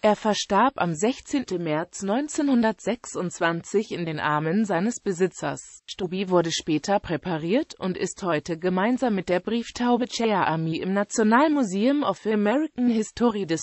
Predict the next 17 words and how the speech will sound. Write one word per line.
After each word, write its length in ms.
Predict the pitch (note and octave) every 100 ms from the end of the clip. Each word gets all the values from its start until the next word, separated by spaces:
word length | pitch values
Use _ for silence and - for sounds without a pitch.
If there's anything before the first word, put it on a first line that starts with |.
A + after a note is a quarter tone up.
| -
Smithsonian 880 | G3 G3+ - - G#3 D4 C#4+ F3 D#3+
Museums 800 | D3+ D3 D#3 D#3 C#3+ - - - -
ausgestellt. 840 | D#4+ - - F#3+ - A3+ C4+ -
Orden 340 | F3 F3 F#3 G#3+
und 240 | A#3 -
Auszeichnungen. 460 | A#3+ G#3+ - D#3+ C#3 - C#3 C3+ C3 B2+ _ _ _
Zu 160 | - C4+
Kriegsende 720 | - G#3 - - F#3+ G3+ D4 D4+
traf 300 | - F3+ -
Stubby 500 | - F#3 E3 F3+ F3+
Präsident 640 | E3+ F#3+ F3+ E3+ F#3 B3 D#3+
Woodrow 460 | F3 B3 B3 A3
Wilson 480 | F3 A3 - C4 C#4
und 260 | - B3+ -
schüttelte 540 | G#3 E3 E3+ E3 G#3+
seine 320 | G3 G3+ A#3
Hand. 400 | A#3+ F3 B2+ -